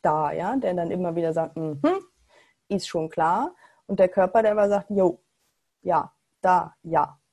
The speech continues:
bist du auf der richtigen Spur." Und ich merk's jetzt auch wieder, also es tut sich tatsächlich auch physisch was. Ähm, den, den Freund habe ich auch noch mal angesprochen, äh, der mir ein bisschen was auch noch erzählt hat.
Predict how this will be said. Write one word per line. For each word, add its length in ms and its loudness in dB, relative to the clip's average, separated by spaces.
bist 220 -8
du 80 -2
auf 160 -6
der 160 -8
richtigen 320 -10
Spur." 220 -12
Und 100 -8
ich 100 -12
merk's 260 -6
jetzt 160 -4
auch 180 -2
wieder, 200 -4
also 180 -4
es 140 -10
tut 220 -8
sich 160 -8
tatsächlich 600 -2
auch 120 -4
physisch 460 -8
was. 260 -12
Ähm, 460 8
den, 320 8
den 440 6
Freund 280 2
habe 100 2
ich 100 -4
auch 100 0
noch 140 2
mal 160 0
angesprochen, 1000 -2
äh, 240 -2
der 140 -2
mir 100 0
ein 100 -4
bisschen 280 -8
was 160 -8
auch 100 -4
noch 180 -6
erzählt 520 -6
hat. 200 -8